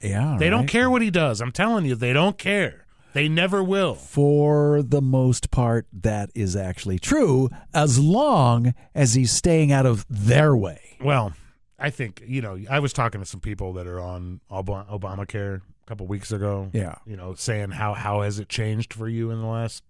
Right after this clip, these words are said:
Speaker 2: two years?
Speaker 1: Yeah.
Speaker 2: They were pretty adamant that it has gotten worse.
Speaker 1: Yeah.
Speaker 2: Their health care is worse.
Speaker 1: Sure. And
Speaker 2: At
Speaker 1: it
Speaker 2: the same,
Speaker 1: is.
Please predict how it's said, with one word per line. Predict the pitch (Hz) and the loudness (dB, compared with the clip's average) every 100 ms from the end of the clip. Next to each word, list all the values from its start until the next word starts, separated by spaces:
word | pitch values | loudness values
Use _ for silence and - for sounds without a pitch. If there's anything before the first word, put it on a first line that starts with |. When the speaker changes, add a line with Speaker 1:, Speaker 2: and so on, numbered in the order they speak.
| - | -10
Speaker 2:
two | 123 | -8
years? | 117 117 117 120 120 - | -6 -6 -6 -8 -12 -10
Speaker 1:
Yeah. | 113 110 78 71 87 - _ _ - | -4 -4 -4 -12 -18 -20 _ _ -6
Speaker 2:
They | 117 110 | -2 0
were | 110 | -2
pretty | - 135 190 185 | -2 -2 0 0
adamant | 180 160 113 101 | 2 0 -2 -6
that | 107 107 | -8 -8
it | 107 | -6
has | 110 101 | -6 -4
gotten | 117 113 113 113 | -4 -4 -6 -6
worse. | 110 101 - | -6 -10 -8
Speaker 1:
Yeah. | 135 214 226 - - | -4 -2 -4 -10 -12
Speaker 2:
Their | 107 101 | -10 -4
health | 113 139 - | 0 0 0
care | 143 139 | 0 2
is | 127 | 0
worse. | 127 120 131 82 - | -2 -4 -4 -6 -14
Speaker 1:
Sure. | - - 110 98 92 - - _ _ _ - | -18 -8 -6 -8 -10 -18 -20 _ _ _ -2
And | 123 151 | 4 6
Speaker 2:
At | |
Speaker 1:
it | 147 | 6
Speaker 2:
the | 139 | 6
same, | 151 277 90 | 4 4 2
Speaker 1:
is. | 87 - | -2 -8